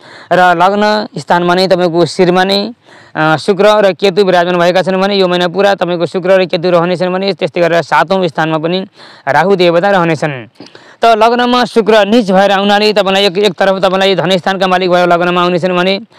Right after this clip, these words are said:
त्यस्तै तरिकाले भाग्य स्थानको स्वामी भएर लग्निशको मित्र भएर आउनाले तपाईँलाई समग्र रूपमा,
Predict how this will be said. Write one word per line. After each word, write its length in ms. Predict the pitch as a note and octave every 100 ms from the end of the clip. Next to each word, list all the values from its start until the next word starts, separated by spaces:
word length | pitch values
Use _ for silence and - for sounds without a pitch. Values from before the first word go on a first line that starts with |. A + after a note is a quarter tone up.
| - -
त्यस्तै 240 | G#3+ G3 A3+
तरिकाले 580 | G#3 G3+ G3 G3+ G#3 G#3 - - - D3+
भाग्य 400 | C3+ E3 C#4+ F3
स्थानको 320 | G3+ G3+ F3+
स्वामी 260 | F3+ F#3
भएर 200 | F3+ F#3+
लग्निशको 540 | G3 F#3+ F#3 G#3 E3 F3+
मित्र 300 | F#3+ F#3+ F#3+
भएर 200 | F3 F3+
आउनाले 360 | F3+ F#3 G3
तपाईँलाई 260 | F#3+ F3 F3
समग्र 380 | F#3 F#3 F#3 F3
रूपमा, 300 | E3 F#3